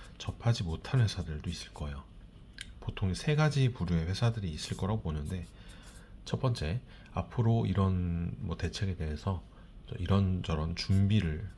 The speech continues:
하고 있는 곳들도 있을 거고, 시행이, 이런 이제 법적인 완벽한 법정 시행이 확정이 됐을 때 이제 준비를 하는 업체들도 있을 거고,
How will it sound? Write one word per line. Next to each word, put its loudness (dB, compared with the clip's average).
하고 2
있는 4
곳들도 -2
있을 -6
거고, -6
시행이, 6
이런 4
이제 2
법적인 0
완벽한 0
법정 -2
시행이 2
확정이 4
됐을 -2
때 -4
이제 -4
준비를 2
하는 6
업체들도 0
있을 -8
거고, -6